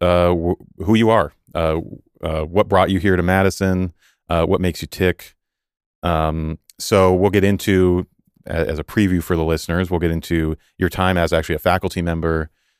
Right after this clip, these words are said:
uh, your passion for philosophy, and your passion for,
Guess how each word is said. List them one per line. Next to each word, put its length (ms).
uh, 420
your 440
passion 280
for 120
philosophy, 800
and 100
your 80
passion 360
for, 380